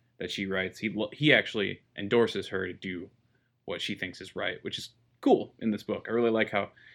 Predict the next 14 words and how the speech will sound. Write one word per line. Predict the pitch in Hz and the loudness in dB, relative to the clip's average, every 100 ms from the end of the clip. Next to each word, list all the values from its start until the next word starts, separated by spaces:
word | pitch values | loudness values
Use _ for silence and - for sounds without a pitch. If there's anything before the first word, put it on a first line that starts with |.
| - - | -20 -8
um, | 98 92 95 - _ _ _ _ | -2 -2 -2 -6 _ _ _ _
there's, | 110 113 107 104 98 - _ _ _ _ _ _ _ _ _ _ | 2 4 4 2 -4 -10 _ _ _ _ _ _ _ _ _ _
yes, | 139 160 143 | 4 4 4
there's | 151 139 | 0 2
those | 131 135 127 127 113 - - 110 - _ _ _ | 4 6 8 6 2 -6 -14 -18 -20 _ _ _
white | 113 113 127 123 - | -4 2 4 2 -2
people | 139 123 123 120 | -4 -2 0 2
in | 120 | 2
this | 113 107 | 2 -2
book | - 110 - | -2 -2 0
that | 107 104 | 0 2
are | 101 | 2
the | 98 95 _ - | 0 -4 _ -20
classic | - 120 104 - 101 - | 0 4 4 2 -4 -4